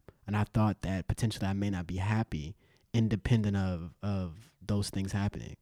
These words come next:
However, I found the opposite because, like, I'm not doing any of those things, but I feel great. You know what I mean?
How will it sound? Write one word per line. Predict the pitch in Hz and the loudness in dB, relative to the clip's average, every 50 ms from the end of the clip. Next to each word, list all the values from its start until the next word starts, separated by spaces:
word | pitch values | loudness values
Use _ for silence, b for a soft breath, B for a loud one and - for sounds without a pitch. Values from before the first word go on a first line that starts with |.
| _ _ _ _ _ _ _ _ _ _ | _ _ _ _ _ _ _ _ _ _
However, | _ - 107 107 113 113 104 104 | _ 2 4 6 6 6 6 4
I | 101 | 2
found | - - 107 104 104 | 2 2 2 2 2
the | 98 | 2
opposite | 98 107 - - - - 95 - | 2 0 0 -2 -4 -6 -4 -4
because, | - 95 - 110 98 | -4 -4 -2 -2 -2
like, | 95 95 - | -2 -2 -2
I'm | 95 101 | -2 -2
not | 107 98 - 76 - | 0 0 -2 -2 0
doing | 98 107 120 110 92 | 2 2 4 4 2
any | 85 85 | 0 0
of | 80 | -2
those | 80 71 69 - | -4 -6 -8 -8
things, | - - 85 90 90 - | -6 -6 -4 -4 -4 -6
but | - | -4
I | 92 | -6
feel | 92 - - 98 | -4 -2 -2 -2
great. | 85 - 82 90 85 76 - - _ _ | -2 -2 -2 -2 -4 -4 -8 -14 _ _
You | 101 107 107 | 2 4 6
know | 107 | 8
what | 107 107 | 8 8
I | |
mean? | 110 117 | 6 6